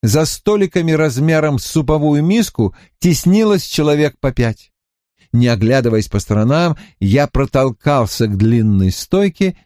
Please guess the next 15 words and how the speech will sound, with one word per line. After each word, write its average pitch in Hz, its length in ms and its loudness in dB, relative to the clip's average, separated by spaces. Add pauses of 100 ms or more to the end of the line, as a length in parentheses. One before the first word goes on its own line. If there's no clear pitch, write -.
где 123 280 0
двое 123 420 0
выпивох, 123 640 0
утратив 123 540 -2
бдительность, 190 840 0 (360)
оставили 175 760 0
между 143 360 0
своими 135 380 -2
телами 135 460 0
зазор, 113 720 0 (280)
в - 120 -20
который 92 400 0
я, 135 440 0
работая 101 540 -2
локтями, 101 680 -2